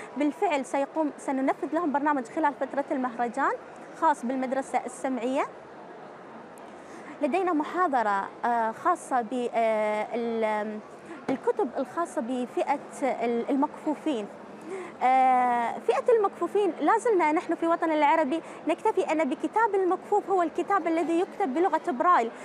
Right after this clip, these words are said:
أن يستطيع الطفل قراءته عن طريق الملمس. لا، كتاب الطفل يبد أن يكون أقوى وأكثر متعة من ذلك. آه، أكبر شركة عالمية هي من ستقدم هذه المحاضرة.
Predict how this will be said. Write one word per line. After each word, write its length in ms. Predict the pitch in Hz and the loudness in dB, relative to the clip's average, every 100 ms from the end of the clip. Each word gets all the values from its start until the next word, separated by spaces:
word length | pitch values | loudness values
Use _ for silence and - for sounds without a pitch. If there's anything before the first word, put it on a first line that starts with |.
| - - | -10 -2
أن 100 | 311 | 2
يستطيع 500 | 339 - 349 453 - | 2 0 2 2 2
الطفل 480 | - - - 302 392 - - - - | -2 -4 0 2 2 -2 -12 -10 0
قراءته 380 | 311 349 381 381 | 4 4 2 0
عن 180 | 285 | 0
طريق 280 | 320 311 339 | 0 0 0
الملمس. 640 | 302 294 269 233 214 - - - - - - | 2 2 2 0 -4 -6 -16 -16 -16 -12 2
لا، 100 | 403 - - - - - - - - | 2 2 -6 -18 -16 -16 -16 -12 -4
كتاب 260 | 349 508 | 2 2
الطفل 380 | 440 - 466 403 | 2 0 2 4
يبد 260 | 349 269 440 - | 4 4 0 2
أن 80 | |
يكون 320 | 339 339 403 320 - | -2 0 -2 -2 -4
أقوى 720 | - - 262 240 220 202 202 | -8 -2 2 4 4 2 2
وأكثر 1160 | 214 214 214 220 - - - - - - 381 311 | 2 4 2 0 -6 -18 -18 -6 -6 -2 0 2
متعة 340 | 415 - 240 | 2 2 0
من 220 | 233 233 | 0 0
ذلك. 340 | 220 226 196 202 - - - - - - | 2 2 2 -2 -8 -14 -12 -12 -14 -2
آه، 220 | 262 262 - - - | 2 4 2 -2 0
أكبر 220 | 254 262 | 0 0
شركة 440 | - 440 349 - | 2 2 2 2
عالمية 680 | 262 254 359 339 320 349 285 | 2 4 4 4 2 2 0
هي 240 | 262 370 | 0 0
من 140 | 320 302 | 0 0
ستقدم 600 | - 277 285 320 262 285 | -4 -6 -2 0 0 0
هذه 240 | 269 294 | -2 0
المحاضرة. 680 | 285 269 269 277 269 269 349 | 0 0 0 0 2 2 2